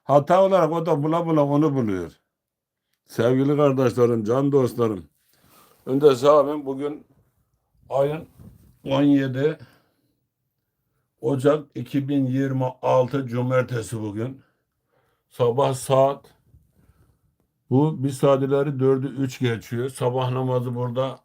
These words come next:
altı, yedide oluyor, yedi, yedi buçukta. Efendime daha uyku gelmedi. Sabah çocuğa dedim, niye uyku gelmedi? Şimdi bakın, bizim çakma tarihçi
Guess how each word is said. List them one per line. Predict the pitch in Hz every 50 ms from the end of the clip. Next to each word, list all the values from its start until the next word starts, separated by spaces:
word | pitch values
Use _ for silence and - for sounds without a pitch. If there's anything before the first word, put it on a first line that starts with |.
| _
altı, | - 117 120 120 117 - - _
yedide | - 123 117 117 117 120 120 113 127
oluyor, | 123 117 110 110
yedi, | 104 107 110 104 113
yedi | 110 110 104 110 107
buçukta. | 101 92 - - - - 107 110 - - - _ _ _ _ _ _ _ _ _ _ _ _ _ _ _ _ _ _ _ _ _ _ _ -
Efendime | - 120 117 107 120 120 120 120 120 123 120 117 117 120 117
daha | 123 127 127 123 131
uyku | 147 139 131 127 - 151
gelmedi. | 147 135 139 147 156 160 156 151 127
Sabah | 117 - 143 143 156 160 143 -
çocuğa | - 156 151 147 170 165
dedim, | 165 160 165 170 160 143
niye | 143 165
uyku | 180 165 151 131 127 135
gelmedi? | 127 127 127 123 123 127 127 127 131 156 151 - _ _ _ - - -
Şimdi | - - - 139 143 160 156 147
bakın, | 156 175 175 151 135 156 165 185 175 - - - - - - - - - - - - - - - - _ _ -
bizim | 135 139 170 180 151
çakma | 127 - 151 156 147 139 151 180 175 170
tarihçi | 170 156 156 151 143 135 131 120 - - 139